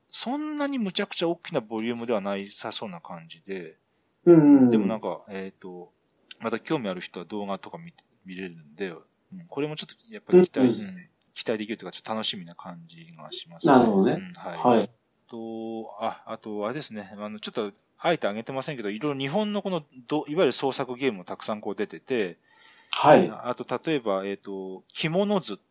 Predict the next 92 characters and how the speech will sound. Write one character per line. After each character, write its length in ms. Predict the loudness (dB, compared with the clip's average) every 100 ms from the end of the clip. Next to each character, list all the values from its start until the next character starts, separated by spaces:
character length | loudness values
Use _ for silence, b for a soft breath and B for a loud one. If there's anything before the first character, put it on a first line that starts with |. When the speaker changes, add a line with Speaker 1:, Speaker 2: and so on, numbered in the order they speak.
| -8
Speaker 1:
き-、 140 | -8 -2
着 140 | -2
物 320 | 0 0 0
に、 340 | -4 -6 -8 -14 -12
の 100 | -10
複 220 | -2 4
数 180 | 6 6
形、 120 | 2
Speaker 2:
う 40 | -6
ん。 20 |
Speaker 1:
着 140 | -2
物 280 | 0 2 0
図 120 | -2
っ 40 | -10
て 180 | -14 -16
い 40 |
う 20 |
の 60 | -16
が 200 | -16 -18 _ _ -14
出 80 | -12
ま 140 | -12
す 140 | -14 -16
ね。 240 | -18 -18 _ _ -4
で、 180 | 0 0
こ 200 | -2 0
れ 140 | 2
は、 320 | 6 8 8
Speaker 2:
う 20 | 6
ー 380 | 6 6 6
ん。 60 | 6
Speaker 1:
え 120 | 6
ー 60 | 4
っ 20 |
と、 500 | -4 -4 -2 -4 -6 -2
折 160 | 6
口 180 | 12 12
ひ 80 | 10
な 100 | 2
た 100 | -6
さ 140 | -10 -12
ん。 60 |
Speaker 2:
う 0 |
ん。 20 | -10
Speaker 1:
こ 100 | -8
れ、 80 | -2
要 100 | -2
す 100 | 0
る 40 |
に 40 | 4
こ 60 | 8
れ 60 |
あ 60 | 8
れ 80 | 6
で 80 |
す 80 | 0
ね。 60 | -4
重 200 | -2 0
ね 120 | 2 2
の 100 | 0
色 200 | 0 0
目 100 | -2
の 300 | -4 -6 -8 _ _ -20 -18 -14
海 280 | -6 -6 -6
外 200 | -8 -8
版 240 | -10 -12
と 100 | -2
い 20 |
う 20 | 2
こ 80 | 6
と 260 | 6 8
で 40 | 6
す。 60 |
Speaker 2:
あ 40 | 8
ー、 40 |
は 60 | 10
い 40 |
は 60 | 8
い 40 |
は 40 | 8
い。 20 |
Speaker 1:
海 60 | 6
外 80 |
っ 20 | 4
て 100 | -2
い 40 |
う 40 | -4
こ 60 |
と 60 | -10
で 60 |
す 80 | -14
ね。 80 | -12
で、 320 | -2 0 -2